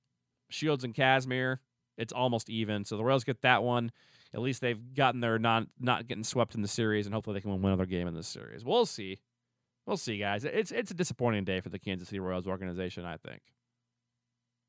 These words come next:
<sighs> We'll talk to you again. Hopefully you were able to take a listen to the Whit Merrifield interview.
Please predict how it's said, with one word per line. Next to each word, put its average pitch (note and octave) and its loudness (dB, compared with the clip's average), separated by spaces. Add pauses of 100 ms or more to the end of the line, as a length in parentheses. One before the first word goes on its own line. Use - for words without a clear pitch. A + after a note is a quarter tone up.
(1400)
<sighs> - -8 (460)
We'll B2+ 2
talk E3 4
to D3+ 0
you - 0
again. D3+ 4
Hopefully D3 8
you C#3+ 10
were C3+ 12
able C3+ 10
to - -2
take C3 6
a B2+ 2
listen B2 2
to A#2+ -2
the A2+ 4
Whit C3 8
Merrifield B2+ 8
interview. B2+ 6